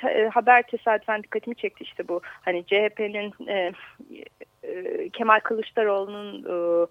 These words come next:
görev başına geleceğini işte, e, Amerikan derin devletinin bir, e, şeyi olan,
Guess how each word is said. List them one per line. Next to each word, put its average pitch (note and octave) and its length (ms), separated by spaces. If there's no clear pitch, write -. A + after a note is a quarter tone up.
görev G#3+ 420
başına G#3 340
geleceğini F#3+ 640
işte, - 340
e, F#3 360
Amerikan G#3 580
derin F#3+ 280
devletinin F#3+ 720
bir, F#3+ 300
e, E3 420
şeyi F#3 320
olan, E3+ 360